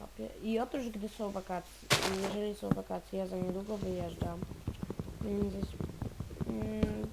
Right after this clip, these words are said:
na kilka dni, więc przez kilka dni nie będzie filmów na moim kanale. Ale dzisiaj jest wtorek, tak?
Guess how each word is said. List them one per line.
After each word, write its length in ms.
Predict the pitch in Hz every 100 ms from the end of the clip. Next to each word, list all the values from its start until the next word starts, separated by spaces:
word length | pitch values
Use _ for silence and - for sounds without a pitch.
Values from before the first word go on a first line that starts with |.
| 214
na 160 | 226 - - - - - - - - -
kilka 260 | 247 226 202
dni, 380 | 208 202 226 269 - - -
więc 260 | - 208 208 - - - -
przez 120 | - - - - -
kilka 280 | 233 220
dni 200 | 110 98
nie 120 | 95 90
będzie 260 | 82 90
filmów 440 | 87 - 90 90 -
na 60 |
moim 240 | 185 185 185
kanale. 440 | 190 185 185 185 226 - - - - - - - - -
Ale 220 | 233 226
dzisiaj 320 | 254 - 247
jest 240 | 233 226
wtorek, 560 | - - - 202 170 - -
tak? 160 | 220 220